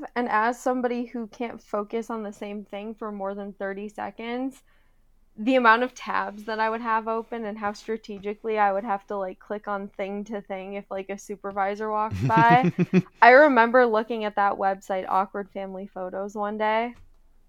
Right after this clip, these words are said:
Speaker 2: Mm-hmm.
Speaker 1: and then realizing that they could probably see what I've been up to on the computer. <laughs>
Speaker 2: Yeah, that's probably not great. <laughs>
Speaker 1: So I opened my laptop. <laughs>
Speaker 2: Mm-hmm.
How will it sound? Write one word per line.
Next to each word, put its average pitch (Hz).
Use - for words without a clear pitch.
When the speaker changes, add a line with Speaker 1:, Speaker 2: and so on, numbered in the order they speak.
Speaker 2:
Mm-hmm. 107
Speaker 1:
and 240
then 226
realizing 202
that 196
they 202
could 214
probably 208
see 202
what 185
I've 190
been 185
up 233
to -
on 180
the 190
computer. 214
<laughs> -
Speaker 2:
Yeah, 147
that's 131
probably 151
not 135
great. 110
<laughs> -
Speaker 1:
So 269
I 220
opened 311
my 359
laptop. -
<laughs> -
Speaker 2:
Mm-hmm. 95